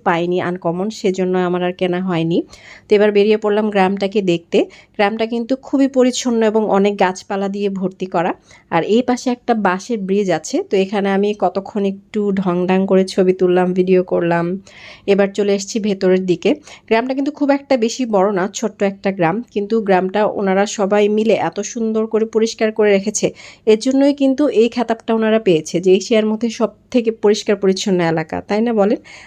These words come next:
আর এই তো কতগুলো বাচ্চা দেখতে পাচ্ছেন, বাচ্চাগুলোর সাথে আমি কথা বলার অনেকক্ষণ ট্রাই করলাম, অনেক কিছু বললাম, অনেকভাবে বললাম,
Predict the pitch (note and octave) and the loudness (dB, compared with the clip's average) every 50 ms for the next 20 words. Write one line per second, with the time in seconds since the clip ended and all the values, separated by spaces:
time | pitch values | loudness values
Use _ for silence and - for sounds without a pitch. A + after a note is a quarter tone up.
0 | - - - A#3 B3+ D4+ D4+ D#4 D#4 D4+ D#4 D4+ C#4+ C#4 C#4 C#4+ C#4+ C4 C#4 C4+ | -8 -2 0 2 2 4 2 2 0 2 0 0 2 2 0 0 2 4 4 4
1 | B3+ A3+ G#3+ A3 - C4+ A#3+ A#3+ B3 - B3+ A#3+ A#3 G3+ G3 G3 - - D4 A#4 | 4 2 2 -2 -2 -4 -4 -4 -4 -4 -4 -2 -2 -4 -4 -6 -4 -4 -4 -4
2 | - _ _ _ _ _ _ _ _ - G3+ G3 G3 G3 G3 - B3 A3+ A#3 A#3 | -4 _ _ _ _ _ _ _ _ -4 0 0 0 0 -2 -2 -2 0 0 2
3 | A#3 A#3+ A#3+ - B3+ A3+ A#3 B3+ A#3 A3 A3+ A3+ A3+ A3+ G#3+ G#3+ - A3 A3 G#3+ | 0 0 0 2 0 0 2 2 0 0 0 0 0 -2 -2 0 0 0 0 2
4 | A3+ A3+ G#3+ G#3 G3 G3+ G3+ G3+ - - A3+ A3+ A3 - G#3+ G3+ G#3 G#3 - G#3 | 2 0 0 0 -2 -2 -4 -6 -6 -6 -6 -4 0 2 2 2 2 0 -2 -2
5 | G#3 G3+ G#3+ G#3 G3+ F#3+ G3 G3+ G3 - A#3 - - C4+ A3+ G#3 G3 F#3+ F#3 F#3 | -2 0 -2 -2 0 -2 -2 -2 -2 -4 -4 -2 -2 -2 2 2 4 4 4 4
6 | G3 G3+ - G3+ G3+ A#3 A#3+ B3 A#3 A3+ A3+ G3+ G#3 A3 A3+ G#3 G3 F#3+ F#3 F#3 | 2 0 -2 0 0 0 0 -2 -4 -4 -2 0 0 0 2 2 2 4 4 2
7 | F#3 | 2